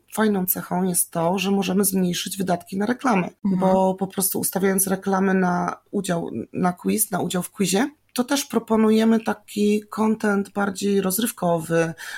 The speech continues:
Speaker 1: bardziej interaktywny niż sam suchy post, e, „Słuchaj, tutaj jest, nie wiem, mój mastermind czy mój produkt i po prostu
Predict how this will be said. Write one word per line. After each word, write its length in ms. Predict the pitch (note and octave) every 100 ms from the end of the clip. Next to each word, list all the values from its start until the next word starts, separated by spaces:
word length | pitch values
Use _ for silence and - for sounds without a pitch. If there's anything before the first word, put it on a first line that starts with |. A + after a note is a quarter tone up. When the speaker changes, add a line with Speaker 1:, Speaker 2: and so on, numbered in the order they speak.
| -
Speaker 1:
bardziej 380 | G3 G3 F#3+ G#3
interaktywny 1160 | G#3 G#3 G#3 G3+ - - F3+ E3+ D#3+ E3 D#3 D#3+ - - -
niż 300 | G#3 G#3 -
sam 260 | G#3 G3+
suchy 260 | G#3+ G3+ G#3
post, 580 | - G3 G3 G3+ - -
e, 280 | E3+ E3+ -
„Słuchaj, 440 | - G3 G3 F3+
tutaj 340 | F3+ F#3 F3 F3
jest, 360 | F3 E3 - D#3+
nie 160 | D#3+ D#3
wiem, 160 | D3 C#3+
mój 280 | C#3+ D3
mastermind 600 | D#3+ D#3+ - F3 F3 F3
czy 140 | F3+ E3
mój 140 | D3
produkt 580 | - F3 F3+ F3+ - -
i 400 | - E3 E3 E3+ - - -
po 60 | D#3+
prostu 340 | F3 - F3+